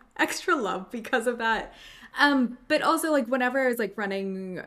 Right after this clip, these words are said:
different, like, Frozen decks or, um, the Spammy Arcanist, I think, is one of those things,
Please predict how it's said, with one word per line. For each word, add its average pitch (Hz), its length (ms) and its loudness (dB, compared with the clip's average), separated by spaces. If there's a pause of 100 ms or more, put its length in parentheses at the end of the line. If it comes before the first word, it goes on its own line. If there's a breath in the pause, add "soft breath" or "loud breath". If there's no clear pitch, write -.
different, 196 420 -6
like, - 180 -14
Frozen 269 400 -2
decks 240 500 -4
or, 180 540 -2 (680 soft breath)
um, 190 480 -4 (140)
the 254 60 4
Spammy 285 960 -4
Arcanist, 302 680 -6
I 311 80 -2
think, 302 320 -8
is 240 260 -6
one 269 220 -4
of 269 200 -6
those 247 260 -2
things, 269 300 -6